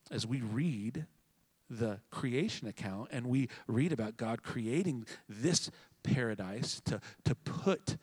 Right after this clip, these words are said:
our, our first mom and dad, Adam and Eve, in, we imagine the Garden of <laughs> Eden probably a lot like an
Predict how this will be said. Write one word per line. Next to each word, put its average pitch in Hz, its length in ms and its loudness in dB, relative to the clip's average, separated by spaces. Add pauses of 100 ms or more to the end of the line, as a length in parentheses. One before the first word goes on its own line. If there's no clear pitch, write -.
(420)
our, 117 200 2 (160)
our 151 100 -4
first - 360 -2
mom 127 520 0
and 113 180 -6
dad, 110 420 -2
Adam 113 300 -2
and 107 180 -4
Eve, 160 440 -4
in, 98 260 -6
we 139 160 2
imagine 120 600 -2
the 110 80 -4
Garden 107 260 -2
of 98 100 -6
<laughs> - 60 -12
Eden 143 380 2
probably 156 400 2 (200)
a 139 60 2
lot 165 340 2
like 131 220 0
an 120 100 -4